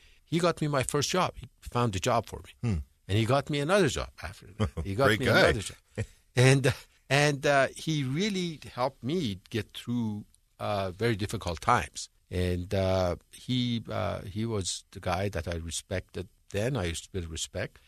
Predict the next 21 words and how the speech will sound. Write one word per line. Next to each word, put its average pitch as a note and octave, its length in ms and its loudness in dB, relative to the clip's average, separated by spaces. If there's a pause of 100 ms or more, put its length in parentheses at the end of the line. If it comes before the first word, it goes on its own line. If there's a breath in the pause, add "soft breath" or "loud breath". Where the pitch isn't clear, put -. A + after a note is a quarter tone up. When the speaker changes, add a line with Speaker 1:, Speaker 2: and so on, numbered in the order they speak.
(120)
Speaker 1:
His F#2 120 -4
name G#2 120 4
is F#2+ 60 0
Doctor F2+ 320 -4
Ra-, E2+ 160 -2
Daniel G#2 480 2
Miles. F2+ 540 -2
I'm F2 140 -4
proud E2+ 320 -8
to E2 80 -20
tell F2 300 -8
you G2 120 -8
that. B2+ 240 -10 (300)
Uh, F2 220 -2
he's F#2+ 300 -2
retired G2 520 0
now G2 300 2
as F2 120 -2
a - 40 -8
professor F#2 600 -2
at, E2+ 280 -4